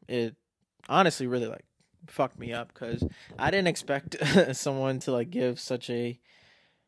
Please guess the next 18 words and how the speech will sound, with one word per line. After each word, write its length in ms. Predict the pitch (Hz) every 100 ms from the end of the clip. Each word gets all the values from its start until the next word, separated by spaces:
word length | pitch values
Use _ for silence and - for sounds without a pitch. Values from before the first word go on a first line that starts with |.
| _ -
or 80 | 147
at 120 | 143
least 200 | 180 -
the 60 |
first 360 | 143 - 160 147
person 260 | 151 143 135
that 80 |
I 40 | 127
ever 140 | 120
talked 300 | 117 123 131
to 80 | -
about 220 | 117 110
this, 140 | 120 113
such 180 | 123
a 100 | 117
deep, 320 | 117 127 120 -
intricate 560 | 123 123 - 127 110 - _ _ _ _ _ _ _ _ _ _
answer. 480 | 120 123 120 123 110